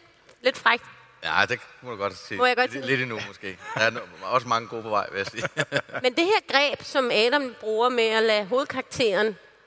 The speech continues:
Speaker 1: holde en tale, eller i mangel, jeg ved ikke, det er måske ikke altid taler, men lade hovedkarakteren i første afsnit, øh, sætte hele præmissen for hele serien. Er det, er det, er det sådan, det er noget, man skal gøre?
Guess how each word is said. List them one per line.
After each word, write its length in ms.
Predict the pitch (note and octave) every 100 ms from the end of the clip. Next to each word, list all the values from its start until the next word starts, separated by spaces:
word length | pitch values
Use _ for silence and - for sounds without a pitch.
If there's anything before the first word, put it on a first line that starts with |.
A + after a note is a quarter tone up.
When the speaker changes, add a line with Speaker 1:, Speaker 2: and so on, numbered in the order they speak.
| _ _ _ _ - _
Speaker 1:
holde 380 | - - G#3 B3
en 100 | A#3+
tale, 440 | - E3 F#3 G3+ G3+
eller 160 | F#3
i 60 | F#3
mangel, 400 | G#3 A#3 A#3+ G#3
jeg 100 | G#3+
ved 60 | A#3+
ikke, 160 | B3
det 60 | A3+
er 40 |
måske 240 | B3+ B3+ D#4
ikke 120 | C#4
altid 240 | A#3+ C#4
taler, 360 | - C#4 C4 D#4
men 160 | D4 C4+
lade 180 | C4
hovedkarakteren 880 | B3 D4+ E4+ D4 - D#4 B3+ A3+ B3 - - - -
i 60 | -
første 340 | C4+ C#4 - G3
afsnit, 600 | G#3 B3 C#4+ C4+ - - - _ _ _ _ _ _ _
øh, 220 | A#3 A3+ G#3
sætte 460 | - - B3+ D#4+
hele 480 | C#4+ C#4 C#4+ D4+ D4+ - - - - -
præmissen 600 | - B3+ C4+ C#4 D#4+ C#4+ -
for 180 | B3 A3
hele 280 | B3 C4+ C#4+
serien. 540 | - C4 D#3 A#3 A3+ -
Er 60 |
det, 520 | A#3 E4+ D#4+ C#4 B3
er 40 | -
det, 180 | - - -
er 40 | A3
det 180 | D4 D#4
sådan, 520 | D#4 C#4 B3 A3+ F#3 - _ _
det 100 | A3+
er 40 |
noget, 180 | C#4+ C#4
man 300 | D#4+ C4+ A#3+ - - - -
skal 380 | - F3+ E4+
gøre? 320 | - A3 A#3+